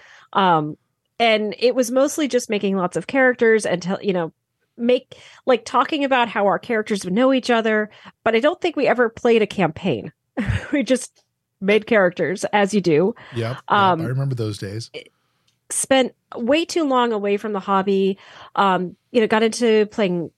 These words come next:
Speaker 1: video games, just, uh, you know, always reading nerdy books and geeky books. And then, uh, in, um, gosh, it must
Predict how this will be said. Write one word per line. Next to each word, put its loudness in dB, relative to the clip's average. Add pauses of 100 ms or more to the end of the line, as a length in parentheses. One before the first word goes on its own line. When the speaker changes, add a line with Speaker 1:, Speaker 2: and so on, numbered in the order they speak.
(200)
Speaker 1:
video 2
games, 0
just, -10
uh, -12 (200)
you -4
know, 2
always 2
reading 2
nerdy 2
books -4
and -4
geeky -2
books. -2
And -2
then, 0
uh, -2 (880)
in, 2 (140)
um, 0 (340)
gosh, 0
it -4
must 0